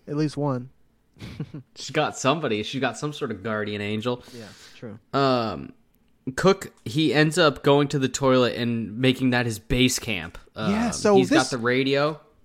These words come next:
Speaker 1: So we find out that he gets posted up in the toilet for, like, two and a half hours. What a fuck about his perfect attendance record that he's used to give a fuck about. That all
Speaker 2: He
Speaker 1: goes
Speaker 2: doesn't
Speaker 1: out the
Speaker 2: give a shit
Speaker 1: window
Speaker 2: about
Speaker 1: when the
Speaker 2: that.
Speaker 1: Mustangs
Speaker 2: I
Speaker 1: at,
Speaker 2: for-,
Speaker 1: at stake.
Speaker 2: totally forgot about that.
Speaker 1: That's what I, I was like, "He's been just skipping class for two and a half hours. This is not Cookie.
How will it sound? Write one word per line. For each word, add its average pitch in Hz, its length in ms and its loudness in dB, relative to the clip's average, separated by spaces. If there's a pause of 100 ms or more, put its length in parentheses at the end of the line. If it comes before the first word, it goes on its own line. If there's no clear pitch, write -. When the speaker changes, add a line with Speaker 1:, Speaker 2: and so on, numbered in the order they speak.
(240)
Speaker 1:
So 196 360 8 (300)
we 220 180 4
find 185 300 6
out 190 280 4
that 156 140 4
he 185 180 2
gets 170 220 0
posted 175 400 2
up 160 120 -2
in 160 80 -2
the 143 60 -6
toilet 180 380 -2
for, 160 100 -2
like, 143 140 0
two 170 160 0
and 156 80 4
a - 20 2
half 139 160 0
hours. 120 320 -2
What 185 140 -6
a 233 40 -8
fuck - 380 -6
about 185 260 0
his 160 300 -2
perfect 180 360 2
attendance 170 440 -2
record 131 280 0
that 120 80 -2
he's 131 220 -4
used 143 220 -4
to 143 60 -4
give 135 160 -2
a 127 40 -4
fuck 127 220 -4
about. 92 280 -10 (580)
That 208 120 10
all 226 120 10
Speaker 2:
He 202 40 6
Speaker 1:
goes 220 160 12
Speaker 2:
doesn't 220 100 10
Speaker 1:
out 220 40 4
the 214 80 8
Speaker 2:
give 202 80 8
a 240 40 8
shit 262 40 6
Speaker 1:
window 233 160 8
Speaker 2:
about 170 80 6
Speaker 1:
when 170 100 4
the 160 60 2
Speaker 2:
that. 160 60 -2
Speaker 1:
Mustangs 170 480 2
Speaker 2:
I 139 80 2
Speaker 1:
at, 143 80 -6
Speaker 2:
for-, 143 180 -2
Speaker 1:
at 147 100 -2
stake. 156 160 0
Speaker 2:
totally 151 240 4
forgot 113 340 -4
about 131 240 -6
that. - 100 -6
Speaker 1:
That's 247 200 8
what 247 100 8
I, 311 160 10 (200)
I 214 140 10
was 233 180 6
like, 214 220 6
"He's 226 200 0
been 254 160 0
just 220 200 -4
skipping 233 320 2
class 208 260 2
for 208 100 -4
two 220 200 2
and 202 60 4
a - 20 6
half 202 240 2
hours. 214 340 0
This 180 180 -4
is 202 120 -4
not 190 320 -2
Cookie. 170 460 -2